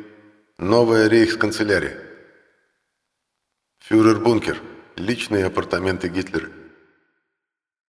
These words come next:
В помещениях фюрер-бункера пронзительно пахло свежей краской. Система принудительной вентиляции не справлялась с удалением запахов. Это сооружение, которому в случае войны предстояло укрыть берлинскую штаб-квартиру Гитлера,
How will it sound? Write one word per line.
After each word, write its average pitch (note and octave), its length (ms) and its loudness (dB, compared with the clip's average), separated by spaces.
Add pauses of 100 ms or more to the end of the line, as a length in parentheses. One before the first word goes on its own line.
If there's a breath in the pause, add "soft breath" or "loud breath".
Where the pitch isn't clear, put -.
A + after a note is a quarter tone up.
(600)
В - 80 -12
помещениях F#2 560 0
фюрер-бункера G2 840 0 (120)
пронзительно F#2+ 580 0
пахло G2 340 0
свежей F2+ 380 -2
краской. - 480 -2 (960)
Система A2 520 0
принудительной G2+ 680 2
вентиляции G2+ 680 0
не F#2+ 120 4
справлялась F#2 680 2
с - 80 -14
удалением E2+ 540 2
запахов. F2 520 0 (1300)
Это G#2+ 240 4
сооружение, G#2+ 640 4
которому G2 400 4
в F2+ 80 -8
случае G#2 380 0
войны G2+ 280 4
предстояло G2 580 0
укрыть G2 380 4
берлинскую G2 560 2
штаб-квартиру F#2+ 640 0
Гитлера, F2+ 480 -4